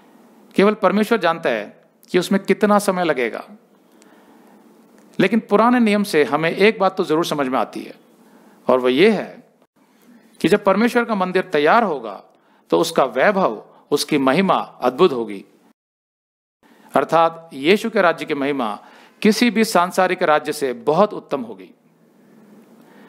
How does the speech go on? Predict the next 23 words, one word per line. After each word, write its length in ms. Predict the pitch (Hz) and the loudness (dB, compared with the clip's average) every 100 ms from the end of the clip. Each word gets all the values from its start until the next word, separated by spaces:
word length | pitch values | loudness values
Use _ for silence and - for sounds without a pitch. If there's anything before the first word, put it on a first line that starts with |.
| - - - - - - | -20 -20 -20 -20 -16 -4
जो 240 | 123 214 | 2 2
भी 120 | 247 | 2
सुलेमान 520 | 254 190 185 190 196 202 | -2 -2 0 2 2 2
के 100 | 190 | -2
मंदिर 320 | 147 151 170 | -2 -2 0
को 140 | 170 | 0
बनता 320 | 165 131 131 | 0 -2 2
हुआ 140 | 160 156 | 2 2
देखता 460 | 117 120 117 - | 0 -4 -2 -2
था 340 | 196 131 - - | -2 -4 -10 -10
पुराने 260 | 120 127 135 | -4 -2 -2
नियम 200 | 123 110 | -4 -4
में, 200 | 101 - - - - - - - | -8 -12 -20 -20 -20 -20 -20 -6
वो 120 | 127 226 | 2 4
आश्चर्य 380 | 214 208 254 | 4 0 -4
करता 280 | 254 202 185 | -2 -2 -4
था 300 | 147 107 - _ _ _ _ _ _ | -8 -12 -16 _ _ _ _ _ _
कि 100 | - | -2
इतना 400 | 262 202 - 254 | 0 0 2 2
विशाल 480 | - 180 - 190 147 | 0 -4 0 2 2
और 180 | - 147 | -2 -6
खूबसूरत 600 | - 208 226 - 220 147 | -4 -4 -2 0 2 2
मंदिर 560 | 143 165 143 120 113 | 0 0 2 2 -2